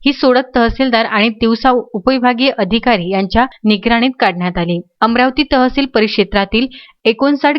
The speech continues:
ग्रामपंचायतीमध्ये सरपंच पदावर अनुसूचित जातीचे सोळा उमेदवार, अनुसूचित जमातीचे पाच उमेदवार, नागरिकांचा मागास प्रवर्गामधून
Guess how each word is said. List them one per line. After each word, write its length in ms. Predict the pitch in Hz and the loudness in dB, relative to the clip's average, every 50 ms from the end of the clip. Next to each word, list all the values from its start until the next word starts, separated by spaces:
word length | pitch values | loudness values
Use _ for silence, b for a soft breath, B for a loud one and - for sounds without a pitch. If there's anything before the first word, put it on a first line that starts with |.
| 262 | 0
ग्रामपंचायतीमध्ये 960 | 262 226 208 208 202 220 208 208 190 208 196 190 214 202 214 226 233 208 214 226 | 0 0 0 0 0 -2 -2 0 0 0 0 0 0 0 0 2 2 2 0 0
सरपंच 500 | - - 202 196 185 - 202 196 - 220 | 0 0 -2 0 0 -2 -4 -2 -2 -2
पदावर 520 | 190 - 180 180 214 247 233 202 175 175 - - _ - | 0 0 2 2 2 2 0 0 -4 -4 -8 -10 _ -2
अनुसूचित 500 | 214 214 240 254 - - 240 - 269 247 214 | 0 0 2 0 -2 -4 -4 -4 -4 -2 0
जातीचे 460 | 214 190 180 - 226 214 - 202 208 | -2 -2 -2 -2 -6 -2 0 0 0
सोळा 320 | 214 - 208 185 185 - 196 - | 2 2 2 2 4 2 0 0
उमेदवार, 460 | - 185 196 233 247 233 208 175 170 180 b b b _ _ | -2 -2 0 0 0 2 0 0 0 -2 b b b _ _
अनुसूचित 440 | 220 240 262 262 - 269 240 294 269 | 0 0 0 0 -2 -4 -4 -4 -2
जमातीचे 720 | 226 240 214 202 196 202 180 233 226 214 - 190 196 240 - - - 262 - | 0 0 2 2 2 0 0 -2 -2 -2 -2 -2 -2 -2 -4 -8 -14 -4 0
पाच 220 | 240 240 254 247 - | 0 0 0 0 -4
उमेदवार, 480 | - 226 220 240 247 226 214 185 175 180 196 - _ _ _ _ _ - | -4 -2 0 0 2 2 2 2 0 -2 -6 -14 _ _ _ _ _ -2
नागरिकांचा 600 | 233 233 233 247 262 254 269 269 262 254 285 285 | 0 0 0 0 0 0 0 0 2 2 0 2
मागास 380 | 262 233 208 202 226 233 - | 2 0 2 2 0 -2 0
प्रवर्गामधून 760 | - 226 208 202 202 202 202 220 226 240 226 214 202 180 180 | 0 2 2 2 2 2 2 0 0 0 0 0 0 0 -2